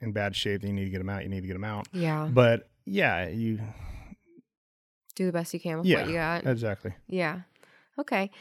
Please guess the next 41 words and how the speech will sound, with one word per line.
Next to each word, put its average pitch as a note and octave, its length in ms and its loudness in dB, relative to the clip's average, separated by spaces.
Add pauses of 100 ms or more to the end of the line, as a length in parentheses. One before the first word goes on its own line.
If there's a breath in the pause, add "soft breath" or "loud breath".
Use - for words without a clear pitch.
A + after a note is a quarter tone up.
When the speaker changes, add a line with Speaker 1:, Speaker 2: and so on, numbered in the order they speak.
(540 loud breath)
Speaker 2:
Um, A3+ 440 8 (180)
so A3+ 920 8 (1160)
do A3 120 -2
you A#3 140 4
have D4 260 4
a-, - 300 -2
I G#3+ 60 2
mean, A3 220 4
you've A3+ 120 2
already C4+ 160 4
had G3+ 180 0
some F3+ 120 -4
good F3+ 140 -4
stories D#3+ 300 -2
for - 120 -6
us, F#3 120 -6
but G3 140 2
I G3 60 6
wanna A#3 200 2
hear, G#3+ 260 0
like, F#3 280 -4 (180)
what G3+ 220 -2
are A3+ 80 -2
some B3+ 160 -4
of C4 80 2
the C4 60 0
craziest G#3 500 -2
things G#3 200 0
that G3+ 80 -4
have F#3+ 100 -6
happened F#3+ 320 0
to - 100 -6
you? F3 80 0
What F3 100 0
are F#3+ 40 -2
your G3 80 -2
craziest G3 420 -2
wheeling F#3 320 0
stories, D#3+ 720 -2 (320 loud breath)
racing F#3 360 0
stories? E3+ 760 0